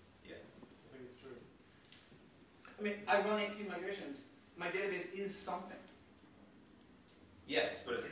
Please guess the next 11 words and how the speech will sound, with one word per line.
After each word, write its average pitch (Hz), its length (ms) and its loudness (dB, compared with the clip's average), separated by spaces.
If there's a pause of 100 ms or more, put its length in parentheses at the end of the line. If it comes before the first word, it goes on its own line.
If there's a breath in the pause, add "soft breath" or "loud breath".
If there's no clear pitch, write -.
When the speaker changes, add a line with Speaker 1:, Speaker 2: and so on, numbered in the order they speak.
Speaker 1:
it's - 160 -2
a, - 80 -2 (160)
I 117 160 4
mean, 120 160 2 (1300)
migrations 123 480 2
over 113 160 -2
the, 98 160 -2
like, 98 160 -4
a 101 80 -2
long-running 101 480 0
project, 98 320 -6